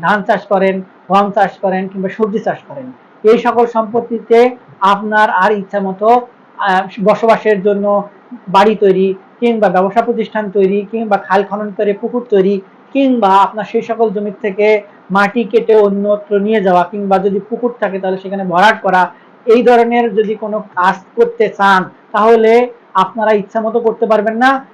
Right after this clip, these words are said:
নিতে হবে সরকারের অনুমতি। সরকারের অনুমতি ব্যতি রেখে এই ধরনের যদি কোনো কাজ কেউ সম্পাদন করে তাহলে তার বিরুদ্ধে আইনগত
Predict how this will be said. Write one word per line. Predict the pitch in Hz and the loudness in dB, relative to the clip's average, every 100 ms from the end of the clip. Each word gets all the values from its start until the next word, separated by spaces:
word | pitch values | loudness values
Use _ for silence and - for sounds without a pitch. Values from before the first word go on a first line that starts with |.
| - | -2
নিতে | 208 233 - | 0 2 0
হবে | 190 180 | 0 -2
সরকারের | 175 208 202 196 185 | -2 -4 0 0 2
অনুমতি। | 240 226 214 - - - - - | 2 2 2 -2 -12 -20 -20 -8
সরকারের | - 226 247 240 247 247 | 0 0 2 4 4 2
অনুমতি | 214 214 214 214 220 | 0 -2 -6 -6 -2
ব্যতি | 185 196 240 | 0 0 0
রেখে | 208 185 190 240 240 _ 208 | -2 -2 -2 -2 -4 _ 0
এই | 233 | 4
ধরনের | 226 233 233 226 | 4 2 2 0
যদি | 214 220 | -2 -2
কোনো | 220 208 - | -6 -8 -6
কাজ | 190 190 185 - | 0 2 2 0
কেউ | 208 196 | -4 -4
সম্পাদন | 214 190 196 196 | -6 -4 -2 -4
করে | 185 220 220 185 - - - | 0 2 4 0 -4 -14 -2
তাহলে | 208 208 214 | 0 2 0
তার | 208 190 202 | 0 0 2
বিরুদ্ধে | 208 214 196 254 262 262 _ - | 0 0 2 4 2 0 _ -4
আইনগত | 190 269 247 208 | 0 2 2 0